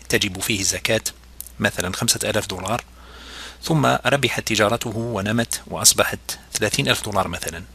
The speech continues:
فهنا يجب عليه أن يخرج زكاة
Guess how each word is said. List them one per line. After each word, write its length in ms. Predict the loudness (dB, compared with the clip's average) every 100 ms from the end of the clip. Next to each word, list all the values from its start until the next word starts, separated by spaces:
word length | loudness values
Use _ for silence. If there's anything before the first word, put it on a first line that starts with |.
| -20 -12 -12 -6
فهنا 480 | -2 0 2 0 -2 -6 -10 -4
يجب 320 | -2 -2 -4
عليه 500 | -2 -2 0 -2 -4 -6 -4
أن 140 | -4
يخرج 480 | -4 -4 -2 -2 -4 -2
زكاة 480 | -2 -2 0 0